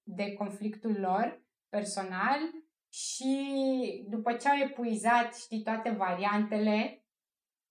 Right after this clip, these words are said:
ok, am găsit cel mai bun antrenor, a progresat suficient de mult, l-am dus la turnee internaționale, are cea mai bună rachetă, cel mai bun echipament, merge la cea mai bună școală, are nutriționist,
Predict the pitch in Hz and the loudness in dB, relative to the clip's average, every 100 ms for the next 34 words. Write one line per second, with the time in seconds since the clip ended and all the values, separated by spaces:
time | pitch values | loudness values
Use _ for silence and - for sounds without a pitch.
0 | _ _ _ _ _ _ _ _ _ - | _ _ _ _ _ _ _ _ _ -6
1 | 226 214 226 220 226 226 226 226 233 214 | -2 0 2 2 4 2 0 -2 0 2
2 | 220 202 208 208 208 175 170 - 185 202 | 2 2 2 2 0 -4 -6 -2 2 2
3 | 202 202 196 208 - 185 190 - - 202 | 0 -2 -2 -2 -2 -2 -4 -8 -12 -8
4 | 214 196 190 185 185 156 156 160 160 _ | -8 -4 -4 -4 -6 -6 -8 -10 -14 _
5 | _ 220 226 226 226 220 214 226 214 214 | _ -2 0 0 2 2 2 2 4 4
6 | 214 208 202 202 196 196 190 160 175 196 | 4 2 0 0 -4 -4 -4 -2 0 0
7 | 202 262 285 269 254 247 247 247 254 247 | 2 6 6 6 4 6 6 6 4 0
8 | 233 277 269 226 240 240 233 220 240 240 | 0 4 6 6 2 0 -2 2 2 2
9 | 233 214 185 180 180 262 269 247 214 233 | -2 -2 0 0 0 4 4 4 2 0
10 | 233 - 226 226 214 190 190 190 185 - | -2 0 0 2 2 2 0 -2 -6 -8
11 | - 233 254 294 269 - | -2 0 2 2 2 -2